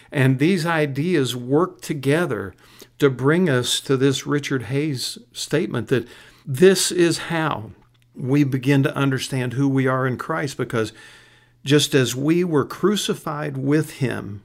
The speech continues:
we have been raised to life with him, and now we live that kind of life because we are in him. Now,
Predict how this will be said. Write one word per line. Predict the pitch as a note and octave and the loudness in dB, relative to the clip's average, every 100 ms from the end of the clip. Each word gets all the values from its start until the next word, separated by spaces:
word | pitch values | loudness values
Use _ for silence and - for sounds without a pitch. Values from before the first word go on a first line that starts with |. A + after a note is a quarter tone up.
| _ _ _ _ _ _ _ _ - | _ _ _ _ _ _ _ _ -2
we | C#3+ C#3+ | 2 4
have | C3+ C3 | 4 2
been | C3+ C3 | 2 2
raised | C3 C3+ C3 - | 2 2 2 0
to | - | -6
life | G#2+ D3 G#3+ F3+ - - | -6 -4 -2 -2 -6 -6
with | B2 G#2+ - | 0 0 0
him, | A#2 A2 - | -2 -2 -2
and | B2+ A#2+ | -2 0
now | B2+ D3+ D3+ | 2 2 2
we | C3+ D#3 D#3+ | 2 2 2
live | C#3+ D#3 D#3 C#3 | 2 2 2 0
that | C#3+ C3+ - | -2 -4 -6
kind | - C3+ C3 A#2 | -8 -4 -4 -4
of | G#2+ | -6
life | A#2 A#2+ G#2+ - - _ _ _ _ _ _ - | -8 -8 -10 -14 -20 _ _ _ _ _ _ -10
because | C3 C3+ B2 - | -2 0 0 -4
we | C3 C3+ B2 | -2 2 4
are | A#2 | 2
in | - A#2 G#2+ | 0 -2 -4
him. | D#2+ A#2+ F2+ - - _ - | -4 -4 -4 -12 -20 _ -10
Now, | A#2 G#2+ | -6 -6